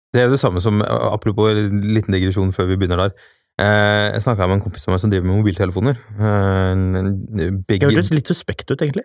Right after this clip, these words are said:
Speaker 1: Ja, han, han er nok mer
Speaker 2: Han driver med det. Jeg ser for meg at han har sånn femten lommer på innsiden av frakken.
Speaker 1: Han er, han er
Speaker 2: Sånn,
Speaker 1: mer, han
Speaker 2: han
Speaker 1: er
Speaker 2: er sånn
Speaker 1: mer
Speaker 2: mobilblotter.
Speaker 1: Ja, nei, han er mer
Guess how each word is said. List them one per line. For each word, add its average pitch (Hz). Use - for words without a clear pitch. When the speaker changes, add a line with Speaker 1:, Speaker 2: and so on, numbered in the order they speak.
Speaker 1:
Ja, 127
han, 120
han 120
er 110
nok 120
mer 98
Speaker 2:
Han 113
driver 117
med 120
det. 143
Jeg -
ser 165
for 110
meg 139
at 156
han 151
har 131
sånn 147
femten 139
lommer 123
på 135
innsiden 110
av 113
frakken. 131
Speaker 1:
Han 131
er, 139
han 120
er 131
Speaker 2:
Sånn, 135
Speaker 1:
mer, 127
han 123
Speaker 2:
han -
Speaker 1:
er 131
Speaker 2:
er 151
sånn 160
Speaker 1:
mer 139
Speaker 2:
mobilblotter. 123
Speaker 1:
Ja, 117
nei, 110
han 113
er 113
mer 98